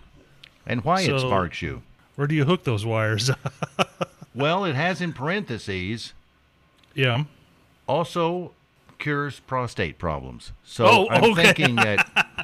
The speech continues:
Speaker 1: it's got a little blue,
Speaker 2: Okay.
Speaker 1: <laughs> got a little blue light on it.
Speaker 2: Yeah.
Speaker 1: And a guy's holding the, uh, mechanism in his hand. And so I'm thinking,
Speaker 2: Oh.
Speaker 1: is this worth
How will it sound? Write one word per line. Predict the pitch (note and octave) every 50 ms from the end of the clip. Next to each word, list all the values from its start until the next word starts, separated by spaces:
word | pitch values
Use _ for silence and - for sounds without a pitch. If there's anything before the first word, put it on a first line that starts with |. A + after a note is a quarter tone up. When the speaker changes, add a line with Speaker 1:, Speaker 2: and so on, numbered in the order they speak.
| - - - F#3+ E3 - _ - E3 - - _ - D#3+ - _ _ -
Speaker 1:
it's | B2 B2 -
got | - D3 C#3
a |
little | C3+ C#3+ D3+ D#3+
blue, | D3 - - D#3+ - C5+
Speaker 2:
Okay. | C5+ C5+ C5 B4+ A4+ F#4+ E4 - C4+ B3+ A#3 - - B3+ - - - -
Speaker 1:
<laughs> | - -
got | - C3
a | D#3+
little | E3 E3 E3 E3 D3+
blue | B2 A2+ C#3+ D#3+ E3 E3
light | D3 C#3 C3 D3 D#3+ D#3+ D#3
on | D#3+ D#3 D#3+ D#3+ E3
it. | F3 F3 - - - - - _ _ _
Speaker 2:
Yeah. | - B2+ C3 B2+ C3 D3
Speaker 1:
And | - B2 A#2+ A#2+ A#2+
a | A#2
guy's | F#2+ B2+ B2 B2+ C#3 C#3+ C#3 C3
holding | C3 C3 C3+ D3 D3 D3 C3+ B2
the, | B2 B2+ A#2+ A#2 A#2
uh, | A2 G#2+ A2
mechanism | A#2 A#2+ B2+ C3 D#3 D3 C3 B2 B2 A2+ A#2+ A#2+
in | A#2 A2+
his | A2+ A2 G2+ -
hand. | C3 D#3+ F3+ F3+ D3+ A2+ C3 C#3+ B2+ - _ _ _ _
And | - B2 A#2+
so | - C3 B2 A#2+
I'm | A#2+ A#2+ C3
thinking, | B2 C3 C3 C3 B2+ C#3 D#3+ F3 F3+
Speaker 2:
Oh. | F3+
Speaker 1:
is | B2 B2 A#2+ G2 G2
this | A#2 C#3+ F3+ F3+ - -
worth | D3+ C#3+ C3+ C3 C3 C3+ A#2+ - -